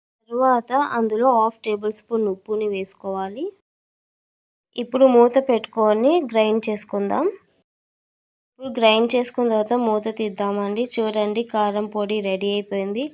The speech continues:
ఇలా రెడీ అయితే సరిపోతుంది. మరీ కంప్లీట్గా మెత్తగా మిక్స్ చేసుకోకూడదండి. ఇలా మిక్స్ చేసుకుంటే సరిపోతుంది. ఇలా గ్రైండ్ చేసుకోవాలండి. ఇలా గ్రైండ్ చేసుకున్న దాన్ని ఒక ప్లేట్లో కానీ, ఒక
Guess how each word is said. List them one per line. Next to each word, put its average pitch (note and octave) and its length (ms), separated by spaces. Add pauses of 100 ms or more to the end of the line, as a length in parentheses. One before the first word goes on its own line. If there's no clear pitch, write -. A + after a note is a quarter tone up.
(420)
ఇలా A3 280 (180)
రెడీ G#3+ 320
అయితే G#3+ 300
సరిపోతుంది. G3+ 840 (400)
మరీ G#3+ 300
కంప్లీట్గా A3+ 600
మెత్తగా A3 600
మిక్స్ G#3 320
చేసుకోకూడదండి. G#3 960 (520)
ఇలా A3 200
మిక్స్ G#3 320
చేసుకుంటే G#3 460
సరిపోతుంది. G3+ 640
ఇలా G#3+ 220
గ్రైండ్ G3 340
చేసుకోవాలండి. G3+ 840 (420)
ఇలా A3 240
గ్రైండ్ G#3 340
చేసుకున్న A3 400
దాన్ని G3+ 380
ఒక A3 180
ప్లేట్లో G3+ 600
కానీ, G3+ 360
ఒక G#3 180